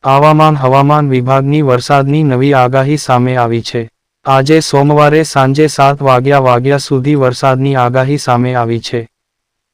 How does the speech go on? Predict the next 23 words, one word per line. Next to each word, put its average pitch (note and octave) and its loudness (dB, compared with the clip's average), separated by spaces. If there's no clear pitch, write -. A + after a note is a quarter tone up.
જેમાં C#3+ 2
અગિયાર D3+ 4
જિલ્લામાં C#3 2
વરસાદનું C#3 0
રેડ C3+ 0
એલર્ટ C#3 0
આપવામાં B2+ 0
આવ્યું A#2 -2
છે. A#2 -8
આજે C3+ 2
સાંજે C#3+ 0
સાત C#3 0
વાગ્યા, C#3 2
વાગ્યા C3 0
સુધી C#3+ -2
અગિયાર C#3+ 2
જિલ્લામાં C3 0
વરસાદનું C3 -2
રેડ C3+ -2
એલર્ટ C3+ -2
આપવામાં B2+ 0
આવ્યું A#2 -2
છે. A#2+ -8